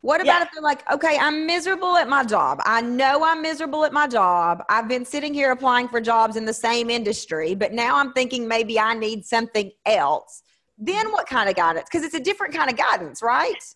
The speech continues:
Speaker 2: Yeah, it's a different one. Um, there are also people that are experimenting, um,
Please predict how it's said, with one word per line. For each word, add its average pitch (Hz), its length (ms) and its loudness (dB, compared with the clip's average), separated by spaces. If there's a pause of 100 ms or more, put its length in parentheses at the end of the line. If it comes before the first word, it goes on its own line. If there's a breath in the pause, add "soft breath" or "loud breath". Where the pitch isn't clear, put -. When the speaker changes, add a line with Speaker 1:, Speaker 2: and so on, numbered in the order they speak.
Speaker 2:
Yeah, 226 240 2
it's 208 140 -4
a 220 40 -4
different 220 400 2
one. 175 340 -4 (100)
Um, 202 340 0 (140)
there 254 340 6
are 339 300 4
also 240 360 4
people 220 380 -8
that 202 180 2
are 196 60 0
experimenting, 190 1080 -4
um, 151 640 -8